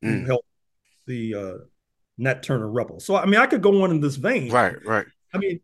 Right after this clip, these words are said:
Speaker 1: I, I think what happens is that people oftentimes talk without knowing
Speaker 2: <laughs>
Speaker 1: what they're talking about. I
Speaker 2: Right.
Speaker 1: mean
Speaker 2: Oh, that hap-, that happens. Uh, yeah, that happens extremely often. <laughs>
Speaker 1: Oh, there you are.
Speaker 2: No, yeah.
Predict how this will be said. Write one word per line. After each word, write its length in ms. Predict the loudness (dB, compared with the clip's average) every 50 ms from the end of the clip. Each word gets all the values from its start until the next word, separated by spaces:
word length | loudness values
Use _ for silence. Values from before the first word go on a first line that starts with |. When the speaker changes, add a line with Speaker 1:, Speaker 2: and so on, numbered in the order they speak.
| _
Speaker 1:
I, 260 | -18 -18 -10 -8 -8 -2 -2
I 60 | -4
think 240 | -2 0 -2 -2 2
what 140 | 2 2 2
happens 480 | 2 0 0 0 0 0 0 0 0 -2
is 140 | -2 2
that 160 | 2 0 2 2
people 260 | 0 0 0 2 0
oftentimes 480 | 2 0 0 -2 0 0 0 0 -4
talk 500 | -8 -16 -6 -2 0 0 0 -2 -6 _ _ _ _
without 320 | -8 -4 -2 -2 0 0 0
knowing 500 | 0 0 0 0 -2 -2 -4 -6 -8 -16 _ _
Speaker 2:
<laughs> 100 | _ _
Speaker 1:
what 600 | -4 -4 -2 -2 -2 -4 -6 -6 -4 -6 -6 -6 -6 -8
they're 100 | -8 -6
talking 360 | -4 -4 -4 -4 -2 -4 -6
about. 240 | -6 -8 -12 -16 _ _ _ -20 _ _ _
I 40 | -2
Speaker 2:
Right. 240 | 0 0 0 0 -4
Speaker 1:
mean 80 | -10 _ _ _ -2
Speaker 2:
Oh, 80 | 0
that 140 | 2 4 4
hap-, 200 | 4 2 0 -2 _
that 220 | -2 -2 -2 0
happens. 460 | 0 -2 -2 0 0 -4 -4 -4 -6 -10 _ _ _ _ _ _ _ _ _ _ _ -4
Uh, 100 | -4 -2
yeah, 200 | 0 0 0 2
that 120 | 2 2
happens 260 | 2 2 0 -2 -8 -8
extremely 520 | -8 -8 -8 -4 -2 -2 -2 -2 -4 -4
often. 320 | -6 -8 -8 -10 -12 -14
<laughs> 100 | -14 -10 -10 -10 -12 -12 -18 -18 _ -18 -18 -18 -18 -20 -20 _ _ -20 _ _ _ _ _ _ _ _ _ _ _ _ _ _ _ _ _ _ _ _ _ _ _ _
Speaker 1:
Oh, 160 | -4 -4 -4
there 220 | -4 -8 -10 -10 -10
you 120 | -12 -18
are. 120 | -20 -6 _
Speaker 2:
No, 100 | 2 2
yeah. 300 | 2 4 4 4 4 2